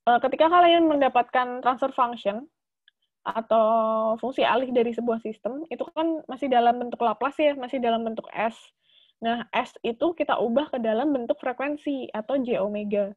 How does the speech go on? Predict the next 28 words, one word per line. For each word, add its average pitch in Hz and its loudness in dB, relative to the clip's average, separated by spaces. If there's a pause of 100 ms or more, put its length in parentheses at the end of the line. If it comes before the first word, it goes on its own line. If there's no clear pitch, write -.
(340)
Jadi 226 -8
S-nya 226 -6
itu 277 -4
diubah 226 -4
dalam 220 -4
bentuk 220 -12 (220)
J 202 -2
omega. 202 -6 (640)
Kemudian, 240 -2 (560)
eh, 247 4
kita 330 4
tentukan 320 2
dulu 330 2 (100)
frekuensi 269 -4
yang 285 -2
akan 262 -8
kita 262 -6
gunakan. 240 -6 (1200)
Gitu. 208 -10 (480)
Ditentukan 226 -6
dulu 269 -2
frekuensi 240 -8 (320)
pojok 226 -2 (540)
yang 233 -2
nanti 240 -2
akan 247 -2
dipakai 254 -4
untuk 254 -8